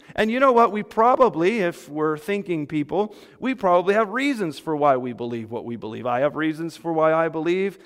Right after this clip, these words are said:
things, and you have reasons for why you believe things. And at times, you and I, and as we live life together, we're gonna come to a place where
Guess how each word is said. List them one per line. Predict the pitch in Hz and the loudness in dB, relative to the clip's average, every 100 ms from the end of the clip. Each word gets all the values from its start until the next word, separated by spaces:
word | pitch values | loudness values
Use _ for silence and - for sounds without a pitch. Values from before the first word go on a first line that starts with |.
| - _ | -20 _
things, | - 202 214 143 | -2 0 0 -6
and | 110 | -6
you | 123 165 | 0 2
have | 170 | 2
reasons | 151 165 170 170 | 0 -2 -4 -8
for | - 165 | -8 -6
why | 160 160 | -2 -2
you | 147 160 185 | -2 -4 -2
believe | 180 180 180 | -2 -2 -2
things. | 180 185 175 | -4 -6 -4
And | 160 | -2
at | 165 - | -4 -2
times, | 185 196 220 147 | 0 0 -2 -2
you | 165 170 | -2 0
and | 170 | 0
I, | 180 196 | 0 0
and | 147 - - - _ - | -2 -8 -20 -20 _ -8
as | 143 | -6
we | 151 | -2
live | 151 175 | -2 0
life | 147 165 175 | 2 2 2
together, | - 151 170 196 | -4 -4 -2 0
we're | 151 156 | -4 -4
gonna | 160 143 | -6 -8
come | 175 165 | -6 -6
to | 156 156 | -2 -2
a | 135 | -2
place | 143 165 175 185 - | -4 -2 -2 -2 -4
where | 165 151 | 0 0